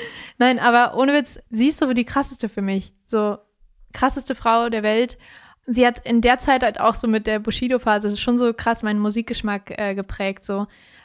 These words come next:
Äh, wir waren auch zusammen auf dem Konzert damals. Das war aber schon in der Zeit, wo Bushido auch so sehr, sehr verbreitet war, wo das schon so, wo, wo das einfach cool war.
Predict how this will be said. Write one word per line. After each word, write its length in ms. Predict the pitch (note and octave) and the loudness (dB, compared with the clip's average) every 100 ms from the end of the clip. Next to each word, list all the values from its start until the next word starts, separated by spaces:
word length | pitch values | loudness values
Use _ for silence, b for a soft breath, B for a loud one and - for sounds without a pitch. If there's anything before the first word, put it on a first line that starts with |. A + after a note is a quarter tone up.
| b | b
Äh, 160 | G#3+ | -2
wir 100 | G#3+ | 0
waren 160 | G3+ G#3+ | 2 2
auch 100 | G3+ | 0
zusammen 340 | - G3+ G3 | -4 -2 -2
auf 140 | F#3 F3+ | -4 -6
dem 80 | G3+ | -6
Konzert 460 | G3 G3 G3 G3 G3 | -6 -6 -6 -6 -6
damals. 360 | G3 G#3 G#3+ - B B B _ | -4 -4 -6 -12 B B B _
Das 220 | A3+ - | -2 4
war 140 | C4+ | 4
aber 180 | C4+ C4 | 6 4
schon 240 | B3 D4 D4 | 4 2 2
in 100 | B3+ | 4
der 140 | A3+ | 2
Zeit, 200 | A3+ B3 A3+ | 2 0 2
wo 120 | A3+ | 0
Bushido 460 | A3 G#3+ C4 B3+ A#3+ | 0 -2 0 0 2
auch 160 | A3+ | 0
so 560 | - A3+ G#3 G#3 G3+ - _ | 0 0 2 2 2 -2 _
sehr, 640 | G#3 G3 G#3 A3 G#3 F#3+ - _ _ _ - | -10 -2 2 4 4 2 -4 _ _ _ -8
sehr 280 | G3+ G#3+ G#3+ | 0 2 2
verbreitet 460 | G#3+ F#3+ F3+ F3+ | 0 -2 -4 -2
war, 160 | F3+ F3+ | -4 -2
wo 40 | |
das 220 | F#3+ - | -4 -4
schon 160 | - G#3 | -2 -2
so, 440 | G3 F#3+ F3+ F3 - _ _ _ _ _ | 0 0 0 -2 -6 _ _ _ _ _
wo, 260 | G3 G3 - | -2 -2 -2
wo 80 | G#3 | -4
das 140 | G3 | -2
einfach 240 | G#3 F#3+ - - | -2 -6 -6 2
cool 180 | B3+ A#3 | 2 4
war. 300 | F3+ F3 | 0 -4